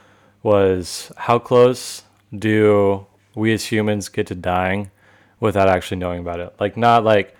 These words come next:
oh, hostage situation, someone's got a gun to our head, but like, like, say, like, you're walking down the street and you don't know it. So say, here, we'll start that early even.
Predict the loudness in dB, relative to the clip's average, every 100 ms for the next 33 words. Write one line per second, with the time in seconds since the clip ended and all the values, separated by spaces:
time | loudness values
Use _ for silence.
0 | _ _ _ -14 2 6 8 8 6 2
1 | 0 -8 -6 -4 -2 -2 -4 -8 -4 -4
2 | 0 0 0 0 0 2 0 2 2 2
3 | 0 -4 _ _ _ _ _ _ _ -4
4 | -4 -2 2 6 8 8 6 2 -12 -20
5 | -20 _ _ _ _ _ _ -2 2 4
6 | 2 -6 -20 -20 -8 -2 6 6 6 4
7 | 4 4 0 -4 0 2 2 -2 -14 _
8 | _ _ _ _ _ _ -6 -2 0 0
9 | 0 -2 -4 -10 -16 -20 _ _ _ _
10 | _ _ _ 0 4 4 6 6 6 4
11 | -4 _ -8 -4 2 4 4 0 -2 0
12 | 0 0 2 2 2 0 -2 -4 -6 -10